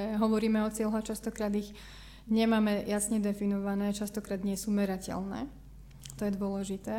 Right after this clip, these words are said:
že aby sme presne vedeli, či sme ho dosiahli alebo nie. A zároveň, ehm, ehm,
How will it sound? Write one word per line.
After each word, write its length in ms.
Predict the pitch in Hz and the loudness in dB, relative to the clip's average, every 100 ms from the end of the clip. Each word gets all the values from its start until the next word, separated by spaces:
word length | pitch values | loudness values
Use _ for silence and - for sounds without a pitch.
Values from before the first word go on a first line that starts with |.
| 254 226 | -2 -2
že 160 | 202 202 | -4 -6
aby 200 | - 202 | -4 -2
sme 160 | 202 202 | 0 0
presne 320 | 202 202 208 | 0 0 0
vedeli, 240 | 202 208 202 | -2 0 -2
či 320 | - 202 202 | -2 -2 0
sme 160 | 208 | 2
ho 160 | 202 214 | 2 2
dosiahli 480 | 208 202 208 220 208 | -2 0 0 2 2
alebo 320 | 202 202 208 | 2 0 0
nie. 320 | 190 185 262 - - - - - - - - | 0 0 -2 -4 -12 -16 -16 -16 -14 -16 -4
A 80 | 214 | 0
zároveň, 880 | 202 208 214 220 214 214 214 214 214 | 2 2 4 4 4 4 4 4 2
ehm, 460 | 214 202 202 202 208 214 - - - - - - - - - | 2 4 4 4 4 0 -10 -16 -16 -16 -16 -18 -18 -14 -4
ehm, 520 | 214 208 208 208 208 | 0 2 2 2 0